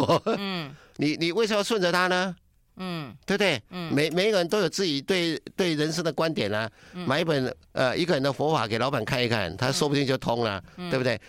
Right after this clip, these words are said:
Speaker 2: 你有很多方式去影响他，问题是我们不积极，我们觉得老板那个样子，我们就是影响不了。
Speaker 1: 嗯。
Speaker 2: 其实我在台新最大的，这最大的贡献就是我经常是想方设法去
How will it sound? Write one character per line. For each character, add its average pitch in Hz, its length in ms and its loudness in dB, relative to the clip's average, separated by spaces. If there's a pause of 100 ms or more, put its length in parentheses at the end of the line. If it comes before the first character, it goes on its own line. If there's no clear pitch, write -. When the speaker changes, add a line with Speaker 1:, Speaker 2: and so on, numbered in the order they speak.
(120)
Speaker 2:
你 165 140 2
有 185 100 4
很 131 60 0
多 147 180 2
方 143 200 0
式 135 140 -2
去 120 120 -2
影 113 40 0
响 98 80 -2
他， 92 160 -2
问 185 160 2
题 - 100 -2
是 135 160 -2
我 107 120 0
们 98 80 -8
不 143 100 -4
积 113 240 -4
极， 104 320 -8
我 - 100 -4
们 117 80 2
觉 131 120 0
得 147 40 0
老 127 140 0
板 113 140 -2
那 107 80 -2
个 113 80 -2
样 110 160 -2
子， 101 120 -2
我 82 120 -2
们 104 80 -4
就 139 120 -2
是 107 120 -6
影 107 100 -4
响 78 180 -6
不 85 80 -6
了。 87 220 -4 (120)
Speaker 1:
嗯。 165 300 -8
Speaker 2:
其 170 200 -2
实 135 100 0
我 101 160 0
在 135 140 0
台 104 180 -4
新 110 180 -2
最 117 200 -2
大 104 120 -2
的， 90 220 -2 (460)
这 113 220 4
最 139 180 2
大 - 80 2
的 113 80 0
贡 120 180 -2
献 107 160 0
就 101 140 -2
是 101 100 -2
我 87 160 0
经 143 240 -2
常 76 260 -6
是 - 300 -6 (220)
想 87 340 -2
方 135 240 0
设 113 320 0
法 69 220 -4
去 107 320 -4